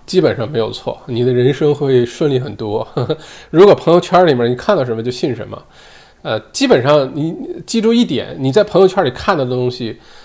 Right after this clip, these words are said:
是希望你看到的东西啊，不希望你看到的东西你没有看到啊，并不意味着不存在或者是，是错误的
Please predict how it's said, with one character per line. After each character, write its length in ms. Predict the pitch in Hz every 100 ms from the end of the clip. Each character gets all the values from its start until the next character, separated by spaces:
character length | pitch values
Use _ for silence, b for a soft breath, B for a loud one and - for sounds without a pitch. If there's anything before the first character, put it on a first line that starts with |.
| B
是 260 | - 170 139
希 300 | - - 185
望 160 | 147
你 80 | 101
看 260 | - - 107
到 80 | 98
的 100 | 98
东 200 | 101 107
西 240 | - 220 _
啊， 80 | - - _ b b b b
不 100 | 208
希 160 | -
望 140 | 190 151
你 60 |
看 200 | 123 -
到 80 | 151
的 40 | 127
东 200 | 131 131
西 160 | 131
你 140 | 110 107
没 80 |
有 80 | 123
看 200 | 98 110
到 300 | 127 131 - -
啊， 120 | - -
并 160 | - 160
不 60 | 143
意 100 | 151
味 180 | 147 120
着 120 | 110
不 120 | -
存 200 | - 113
在 240 | 139 - -
或 140 | 123
者 100 | 107
是， 260 | 104 107 104
是 320 | - 113 107 120
错 180 | -
误 140 | 107
的 100 | -